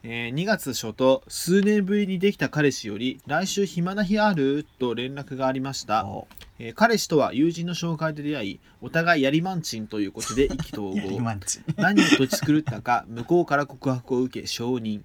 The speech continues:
Speaker 2: うん。
Speaker 1: ただ、お互い性に奔放な人間なので、
Speaker 2: えー。
Speaker 1: いわゆるオープンリレーションシップのような、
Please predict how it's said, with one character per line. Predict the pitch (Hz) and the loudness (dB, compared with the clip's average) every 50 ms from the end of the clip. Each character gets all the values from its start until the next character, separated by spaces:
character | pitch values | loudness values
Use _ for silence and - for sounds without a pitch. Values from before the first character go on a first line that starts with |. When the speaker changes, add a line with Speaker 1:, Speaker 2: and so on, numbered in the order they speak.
| - | -10
Speaker 2:
う | - | -8
ん。 | 110 104 110 101 95 92 - - - _ _ _ _ - | -6 -6 -6 -6 -8 -10 -12 -16 -20 _ _ _ _ 0
Speaker 1:
た | 196 196 | 0 4
だ、 | 165 147 139 - - _ | 6 6 6 6 4 _
お | - 151 | -14 -4
互 | - 175 170 170 180 180 | -2 -2 -2 0 -2 -4
い | 170 | -4
性 | - - 220 214 202 | -2 2 4 4 2
に | 160 131 | 2 -2
奔 | 110 131 156 165 160 | -4 -2 -2 -2 -2
放 | - 165 165 | -4 -4 -4
な | 156 147 | -2 -4
人 | 143 151 156 156 | -4 -6 -6 -4
間 | 156 156 151 | -6 -6 -6
な | 156 | -6
の | 151 135 | -6 -4
で、 | 110 113 | -2 0
Speaker 2:
え | 123 120 117 - - - _ _ _ - | 0 0 -2 -6 -14 -20 _ _ _ -2
ー。 | 123 | 0
Speaker 1:
い | 135 | 2
わ | 147 170 185 | 2 4 2
ゆ | 190 170 | 2 2
る | 120 117 107 - | 2 0 -2 -2
オ | 92 139 175 | -2 -2 -2
ー | 180 | -2
プ | 170 - 175 180 | -2 0 0 0
ン | 170 | 2
リ | 160 165 | 2 0
レ | 160 170 170 | 0 0 -2
ー | 165 | -2
シ | 151 - | -2 -2
ョ | 165 | -4
ン | 160 | -4
シ | 147 - 165 | -4 -6 -10
ッ | 156 - _ _ | -10 -14 _ _
プ | - 113 107 - _ _ _ _ _ - | -4 -4 -4 -4 _ _ _ _ _ -4
の | 139 156 151 | 0 2 2
よ | 151 160 160 143 | 4 2 0 -2
う | |
な、 | 123 143 160 160 | -2 -2 -2 -2